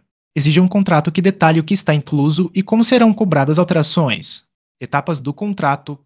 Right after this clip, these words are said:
briefing, orçamento e cronograma. O briefing descreve objetivos, estilo, número de cômodos, referências visuais e limites de gasto. Registre por escrito ou por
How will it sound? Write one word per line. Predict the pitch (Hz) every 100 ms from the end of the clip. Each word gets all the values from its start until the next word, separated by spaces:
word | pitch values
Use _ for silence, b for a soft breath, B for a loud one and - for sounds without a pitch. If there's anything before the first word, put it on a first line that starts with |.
| -
briefing, | 165 185 180 165 180 - -
orçamento | 185 196 170 180 185 170
e | 180
cronograma. | 190 202 208 175 180
O |
briefing | 165 202 196 170
descreve | 180 180 208 - 175 175
objetivos, | 160 180 180 151 131 147 - _
estilo, | 202 202 - 165 135 151 _ _
número | 135 175 190
de | 190
cômodos, | 190 165 156 143 147 - b b
referências | 180 175 170 185 185 147
visuais | 165 147 139 151 156 -
e |
limites | 185 175 180 196
de | 165 175
gasto. | 147 147 - 190 b b _
Registre | 196 156 185 -
por | 196 190
escrito | 190 - 165 170 208 -
ou | 196
por | 202 180